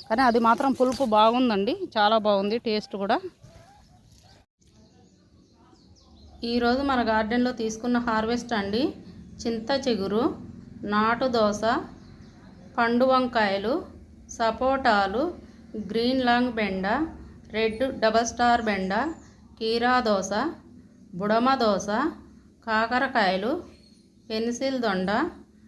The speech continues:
నాటు దొండ, కూర అరటి, నేతి బీర, నాటు బీర, ఎర్రాకు గోంగూర, ఎర్ర గోంగూర,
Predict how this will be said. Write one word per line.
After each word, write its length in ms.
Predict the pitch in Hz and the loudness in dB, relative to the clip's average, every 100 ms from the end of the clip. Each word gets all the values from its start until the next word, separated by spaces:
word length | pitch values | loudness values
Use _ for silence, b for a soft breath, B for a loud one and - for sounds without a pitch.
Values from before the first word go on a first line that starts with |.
| B - 208 | B -12 -2
నాటు 340 | 214 233 247 254 | 2 2 0 0
దొండ, 260 | 220 196 190 233 330 - B B B B - | 0 0 0 0 -2 -8 B B B B -6
కూర 340 | 240 247 269 240 | 0 2 4 4
అరటి, 300 | 196 180 208 311 - - _ _ _ _ 214 208 | 2 -2 -2 -4 -6 -18 _ _ _ _ -6 -2
నేతి 340 | 220 240 277 233 | 0 0 -2 0
బీర, 280 | 196 180 196 277 320 - b b b _ 190 | 0 0 -2 -2 -6 -14 b b b _ -4
నాటు 320 | 202 226 240 277 226 | 0 2 2 0 0
బీర, 240 | 190 190 233 349 - B B B - 208 | 0 0 -2 -4 -10 B B B -8 -8
ఎర్రాకు 440 | 208 240 262 262 233 | -2 2 2 0 0
గోంగూర, 460 | 220 208 190 202 196 285 359 B B B B B 202 | 0 2 0 -2 0 0 -4 B B B B B -6
ఎర్ర 180 | 208 214 262 240 | -4 0 0 2
గోంగూర, 460 | 226 208 202 196 | 2 2 0 0